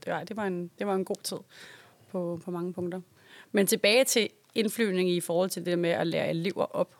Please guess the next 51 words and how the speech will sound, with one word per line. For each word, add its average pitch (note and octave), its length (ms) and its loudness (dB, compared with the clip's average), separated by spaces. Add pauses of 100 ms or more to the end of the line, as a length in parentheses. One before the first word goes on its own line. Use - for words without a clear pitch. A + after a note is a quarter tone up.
(280)
Og F#3+ 140 0
det G#3+ 120 0
var G#3 160 4
jo F3 80 4
igen, F3+ 360 0
det G3+ 80 0
var G3 60 4
tilbage F#3+ 200 0
i F#3 40 2
to - 140 -12
tusind F3 240 -4
og D3 60 -6
sytten, B3+ 420 2 (480)
og D#3+ 840 4
dengang, G3+ 600 2
øh, G3 80 0 (280)
det - 240 -6
er F#3+ 40 2
jo F3+ 60 0
næsten E3+ 300 0
lidt E3+ 140 -2
pinligt, F#3 280 2
jeg F3 80 4
kan E3+ 120 0
være E3 80 -2
lidt E3 180 -4
i - 40 -2
tvivl, - 320 -6
tvivl - 240 -4
om E3+ 100 -2
det F3 120 -2
her, F#3 200 0
når F3+ 100 -2
jeg F3 100 0
er E3 40 -2
ansat F#3 320 0
i G3+ 40 -2
Autosource F#3+ 560 -4
Group, F#3+ 300 -6
men F#3+ 120 -2
der G3 80 2
var G3 180 2
altså G3 160 4
ikke A#3 120 0
noget, G#3+ 200 4
der A#3 60 2
hed G3 220 4
en F3 180 2 (420)
A D#3+ 160 4
S - 100 2
G-beregning, - 760 -4